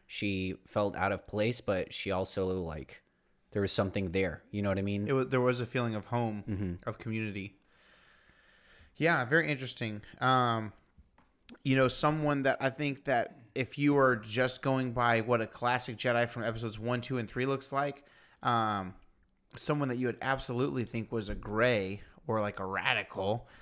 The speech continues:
Speaker 2: uh, is Luke Skywalker
Speaker 1: Yeah, for sure.
Speaker 2: from, from the Legends continuity.
Speaker 1: Yeah, and it's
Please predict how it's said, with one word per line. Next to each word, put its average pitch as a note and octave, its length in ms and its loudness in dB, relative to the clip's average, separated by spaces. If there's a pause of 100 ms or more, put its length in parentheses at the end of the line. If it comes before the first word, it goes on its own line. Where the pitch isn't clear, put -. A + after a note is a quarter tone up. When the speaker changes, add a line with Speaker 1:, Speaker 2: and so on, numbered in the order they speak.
(360)
Speaker 2:
uh, A2 420 2 (200)
is A#2 480 2
Luke C3 180 2
Skywalker A#2+ 760 2 (240)
Speaker 1:
Yeah, B2 180 2
for - 160 -6
sure. B2 100 2
Speaker 2:
from, A2 400 4
from A2 480 0 (360)
the A#2+ 100 0
Legends A2+ 460 -2
continuity. G#2+ 880 -4 (120)
Speaker 1:
Yeah, A2 320 0
and B2 180 -2
it's - 200 -6